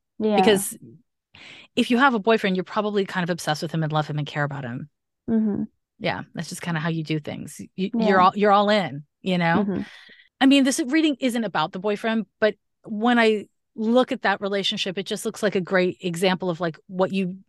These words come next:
Speaker 2: aren't in danger here. Like, there's nothing really wrong. I mean, I'm sure there's lots of things wrong, but nothing
Speaker 1: <laughs>
Speaker 2: really wrong, you know?
Speaker 1: Yeah.
Speaker 2: Which is why it's a great example of how that impatience, that feeling of, like, "I'm gonna ca-, crawl out of my fucking skin,"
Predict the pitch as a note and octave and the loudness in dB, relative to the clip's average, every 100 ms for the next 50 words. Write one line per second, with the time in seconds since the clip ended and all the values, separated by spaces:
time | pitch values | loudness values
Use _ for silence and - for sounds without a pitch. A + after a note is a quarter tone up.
0 | _ G#3 G#3+ A3 F#3+ F3+ E3 F3 E3 C#3+ | _ 2 4 4 4 2 2 2 -2 -6
1 | C#3+ G#2+ - E3+ D#3+ A3+ A#3 G3+ G3+ F3 | -8 -8 -2 0 2 2 2 2 0 0
2 | F#3 F3+ E3 D#3+ F3 D3+ D#3+ F3+ E3 E3+ | 0 0 0 0 0 0 -2 -4 -4 -6
3 | D#3 D3+ D3 D#3+ E3 F3 F#3 F#3+ F#3 G3 | -6 -6 -6 -6 -4 0 4 4 4 2
4 | A3 A3 A3 F#3+ G3 A3+ G#3+ G#3+ G#3 F#3+ | 2 2 2 2 4 4 4 0 -2 0
5 | G#3+ A#3 C4+ C4+ B3+ B3+ B3+ G3+ F#3+ A#2+ | 2 0 -2 -2 0 2 2 2 2 2
6 | - G#3 G3+ _ _ _ A#3 A#3+ G#3 A3 | 0 -2 -8 _ _ _ -2 -2 0 2
7 | G#3 G#3+ G3 G3 F#3 F#3+ F3 F3 F3 D#3+ | 2 0 -2 -2 -2 -2 -4 -4 -4 0
8 | D#3+ D#3+ - - E3 D#3 D#3 E3 _ _ | 0 -2 -6 -2 0 0 -2 -6 _ _
9 | _ _ G3+ G3 F#3 _ - G3+ G3 - | _ _ 2 2 2 _ -4 -4 -4 -4
10 | A#3 A3 - A#3+ A#3 G3+ - A3+ G#3+ G3+ | -2 0 2 2 2 -2 -4 -2 0 0
11 | G3 - G3 F#3+ - F#3 - G3 F#3 F#3+ | -2 -2 -4 -4 -8 -12 -4 0 2 2
12 | E3+ E3 F3+ D#3 F3 E3+ - D#3+ D#3+ G#3 | -2 -2 -4 -4 -4 -6 -4 -2 0 -2